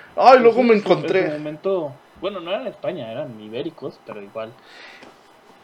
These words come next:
Speaker 1: Eh, eh, siempre he tenido los dos, o sea, porque son continentes,
Speaker 2: Ah.
Speaker 1: eh, altamente católicos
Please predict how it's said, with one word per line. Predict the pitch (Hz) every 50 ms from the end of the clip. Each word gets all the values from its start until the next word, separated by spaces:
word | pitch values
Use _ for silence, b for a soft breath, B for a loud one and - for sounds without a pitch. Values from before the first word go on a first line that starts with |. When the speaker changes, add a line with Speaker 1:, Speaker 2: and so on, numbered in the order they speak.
| _ _ _ _ _ - - - _ _ -
Speaker 1:
Eh, | 147 160 170 - - - -
eh, | - 160 107 - - - - - -
siempre | 151 - 254 254 302
he | 302
tenido | 302 302 302 302
los | 262 196 160
dos, | 151 147 135 120 107 98 - - _ _ -
o | -
sea, | - - 139
porque | 127 135 131 131
son | - - 175 165 165 160 - - -
continentes, | 208 196 190 - 175 147 143 143 143 135 156 175 170 170 - - - _ _ -
Speaker 2:
Ah. | 143
Speaker 1:
eh, | 139 131 131 127 123 123 - - - _ _ _ -
altamente | - 135 143 139 139 139 135 - 156 156 156 151 151 143 147 165 151 - - _
católicos | - 135 127 - - 131 135 147 143 135 185 196 196 - - -